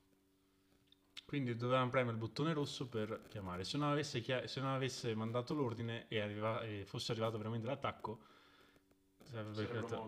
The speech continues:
Speaker 2: morti
Speaker 1: morti
Speaker 2: solo
Speaker 1: solo i sovietici, una devastazione incredibile. Non è successo, lui non ha mandato un ordine, è venuto fuori che era solo un malfunzionamento dovuto a questioni,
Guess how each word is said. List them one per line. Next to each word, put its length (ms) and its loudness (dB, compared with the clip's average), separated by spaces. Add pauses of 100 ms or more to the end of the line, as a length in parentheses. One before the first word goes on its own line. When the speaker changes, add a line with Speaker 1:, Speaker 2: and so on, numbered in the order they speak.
Speaker 2:
morti 60 -2 (500)
Speaker 1:
morti 140 2
Speaker 2:
solo 240 0 (100)
Speaker 1:
solo 80 0
i 140 -2
sovietici, 1000 0
una 100 -4
devastazione 540 -6
incredibile. 440 -12 (1200)
Non 140 2
è 60 6
successo, 500 -4
lui 220 4
non 100 6
ha 160 6
mandato 360 2
un 80 4
ordine, 400 2
è 40 0
venuto 320 -2
fuori 300 2
che 100 -2
era 140 0
solo 580 0
un 200 -4
malfunzionamento 880 -2
dovuto 440 -6
a 200 -4
questioni, 540 -6